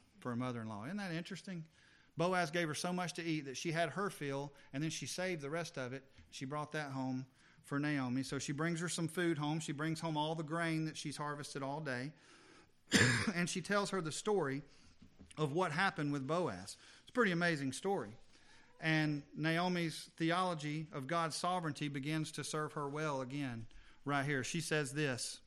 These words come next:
uh, at the end of the passage, "Blessed be he by the Lord, whose kindness has not forsaken the living or the dead." So i-, it's really interesting because if you just read that, you would think, "Blessed be he,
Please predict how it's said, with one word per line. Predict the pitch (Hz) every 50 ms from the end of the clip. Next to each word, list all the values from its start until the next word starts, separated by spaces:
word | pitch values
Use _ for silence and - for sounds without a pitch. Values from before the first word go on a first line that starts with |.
| - - - - - - - -
uh, | 131 131 127 131
at | 143 143 135
the | - 131
end | 123 143 147 147 143 139 131 131 - - - - - - - - - - - - - - -
of | 151 135
the | 127 135
passage, | - 151 151 147 139 - 139 120 113
"Blessed | 151 185 196 185 - 208 185 160
be | 170 170 170
he | - - 208 208 175 151 139 147 151 - - - - - - - - -
by | 117 120 165 180 190 196
the | 185 175
Lord, | 160 160 180 170 151 135 127 127 143 143 - - - - - - - - - - _ _ _
whose | - 175 170 156
kindness | - - 175 190 196 190 170 156 151 135 -
has | 160 156 139
not | 156 165 165 156 -
forsaken | 156 139 - 175 165 165 - 160 147 139
the | 139
living | 139 151 156 147 147 147 147 147 147 -
or | - 139 139 139 139 139 139 135 - - - - - - -
the | 123 131
dead." | 123 120 131 131 123 110 104 107 123 - - - - - _ - - - - - _ _ _
So | - - 175 170 156 160 156 - - - - _ _ - - - - - - _ _ - _ -
i-, | 165
it's | 165 151 165 147 170
really | 202 208 190 175
interesting | 180 196 - 160 160 156 - 160 156 151
because | 147 139 - 165 156 151 139
if | 143 131
you | 170 185
just | 180 202 165 156
read | 160 170 208 220 175
that, | 156 147 147 151 156
you | 147 143
would | 143 -
think, | - 156 147 143
"Blessed | 131 147 165 185 190 - - 202 175 156
be | 175 175 196 190
he, | - - 170 156 139 131 139 147 147